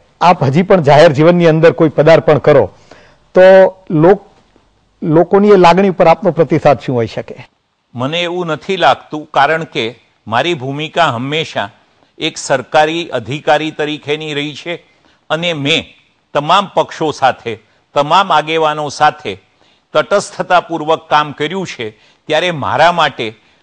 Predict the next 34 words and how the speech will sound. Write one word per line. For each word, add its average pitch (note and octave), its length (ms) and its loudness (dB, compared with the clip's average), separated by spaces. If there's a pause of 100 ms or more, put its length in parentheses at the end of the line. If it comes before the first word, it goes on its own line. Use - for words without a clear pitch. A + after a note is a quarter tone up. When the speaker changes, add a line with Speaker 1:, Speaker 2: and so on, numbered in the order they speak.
(160)
Speaker 2:
કોઈ F3+ 200 -2
પક્ષીય F#3 640 -4
રાજકારણ D3+ 600 0 (400)
કે G#3+ 100 2
રાજકારણ E3 640 0 (400)
એ G3 140 2
કોઈ G3 280 -4
ઉચિત E3 480 -12
વસ્તુ E3+ 380 -6
છે, - 440 -6 (300)
એમ F3 120 -4
મેં F3+ 240 -2
અગાઉ D3 340 0
પણ F#3 160 -2
નથી F3+ 280 -6
માન્યું F#3 400 -6
અને F3 160 -4
આજે C3+ 320 0
પણ D#3 200 -4
હું B2+ 100 -8
નથી A2 280 -12
માનતો. F2 440 -18 (420)
આ F#3 160 6
ઉપરાંત F3 520 0 (320)
આપણે E3 300 -2
જોઈએ D3 360 -4
છીએ E3 320 -8
કે E3 180 -6
આ D#3+ 120 4
દેશમાં B2 580 -8 (580)
સાઈઠ E3+ 360 -4 (120)
ટકાથી E3+ 520 -2
વધારે C3+ 460 0
વસ્તી C#3+ 560 -10